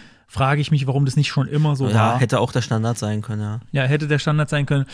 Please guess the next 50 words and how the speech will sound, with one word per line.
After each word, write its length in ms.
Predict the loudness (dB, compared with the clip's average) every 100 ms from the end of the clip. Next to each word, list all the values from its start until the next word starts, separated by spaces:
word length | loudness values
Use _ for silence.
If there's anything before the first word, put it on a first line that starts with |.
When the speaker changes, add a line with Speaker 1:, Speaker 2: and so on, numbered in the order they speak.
| -14 -4
Speaker 1:
Aber 140 | 0
ich 100 | 2
meine, 260 | 0 0 -4
man 140 | 0
muss 160 | 0 2
auch 100 | 0
überlegen, 380 | 0 0 0 2
Media 240 | 2 0
Queries 300 | 0 0 0
sind 160 | -2 -2
schon 120 | 0
ganz 180 | 0 0
schön 140 | 0 0
alt 300 | -2 -2 -4
jetzt 180 | -6
aus 220 | -6 -8 -4
heutiger 340 | -6 -4 -6
Sicht. 240 | -6 -8 -6
Also 140 | -6
ich 60 | -2
Speaker 2:
Das 60 |
ist 60 | -2
Speaker 1:
erinnere 160 | 0 0
mich 100 | 0
Speaker 2:
krass. 60 |
Speaker 1:
noch, 60 | 0
Speaker 2:
Für 60 | 2
mich, 120 | 2
Speaker 1:
ähm, 60 | 2
Speaker 2:
ich 100 | 2
weiß 220 | 2 2
noch, 180 | -2 0
wie, 180 | -2 0
wie 80 | 2
neu 220 | 2 2
das 180 | 0 0
war 100 | 0
und 100 | 0
wie 80 | 0
toll 200 | 0 0
das 160 | 0 -2
war, 100 | 0
dass 160 | 0
man 140 | 0 2
so, 180 | 2 2
so 100 | 2
einen 80 | 0
Einfluss 360 | 0 0 -2 -2
plötzlich 420 | -2 -2 -2 0
hatte. 200 | 0